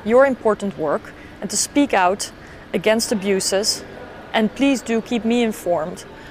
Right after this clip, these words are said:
and other colleagues in the political field who may not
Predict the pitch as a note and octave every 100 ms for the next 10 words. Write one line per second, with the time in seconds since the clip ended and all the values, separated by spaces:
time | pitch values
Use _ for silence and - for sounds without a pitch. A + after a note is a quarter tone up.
0 | - - F#3+ F#3+ A#3 A#3+ A3+ A3+ - -
1 | - - B3 B3+ A#3 - - A#3+ A#3+ A#3
2 | A3 G#3 G#3+ - - F3 F3 - - -
3 | - A3+ G#3+ A3 A3+ B3+ -